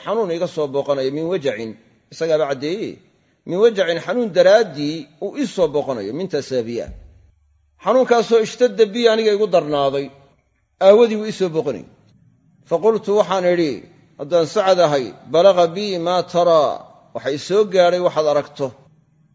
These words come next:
Marka waxaa ka muuqata xanuun weyni markan inuu hayo. Ya. Uuna is yidhi, "Waxa weeye, waad u dhimanaysaayo,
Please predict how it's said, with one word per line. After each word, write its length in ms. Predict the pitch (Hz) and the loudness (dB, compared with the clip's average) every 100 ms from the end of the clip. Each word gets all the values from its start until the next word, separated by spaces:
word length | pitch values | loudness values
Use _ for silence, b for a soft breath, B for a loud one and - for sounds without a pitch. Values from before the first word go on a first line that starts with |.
| _ - | _ -10
Marka 120 | 131 | -6
waxaa 160 | 127 170 | -4 -4
ka 100 | 175 | -4
muuqata 380 | 160 139 135 151 | -2 -4 -4 -6
xanuun 300 | 143 160 143 | -6 -6 -2
weyni 260 | 165 240 160 | -2 -2 -4
markan 260 | 156 139 | -6 -6
inuu 140 | 117 113 | -6 -10
hayo. 240 | 90 82 - _ _ _ _ _ | -12 -16 -18 _ _ _ _ _
Ya. 160 | 123 135 90 - _ _ _ _ _ _ _ | -4 -4 -6 -12 _ _ _ _ _ _ _
Uuna 180 | 175 165 | -4 -2
is 140 | 165 - | -2 -6
yidhi, 160 | 185 202 | -4 -2
"Waxa 200 | 180 180 | 0 0
weeye, 160 | 185 | 0
waad 120 | 190 190 | 0 0
u 60 | |
dhimanaysaayo, 720 | 202 190 156 135 165 185 170 | -2 -2 -2 -2 0 0 0